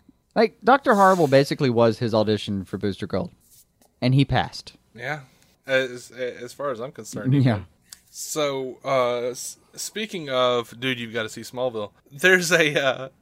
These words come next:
Speaker 2: there was something weird that happened on Twitter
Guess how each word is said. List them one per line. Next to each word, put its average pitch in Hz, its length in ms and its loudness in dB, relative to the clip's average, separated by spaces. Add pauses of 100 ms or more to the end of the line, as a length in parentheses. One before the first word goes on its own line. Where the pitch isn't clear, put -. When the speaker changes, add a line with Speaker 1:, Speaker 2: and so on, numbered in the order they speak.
(280)
Speaker 2:
there 175 180 2
was 170 120 -2
something 269 380 -6
weird 147 280 -2
that - 100 -8
happened 120 360 -4
on 107 160 -6
Twitter 107 580 -8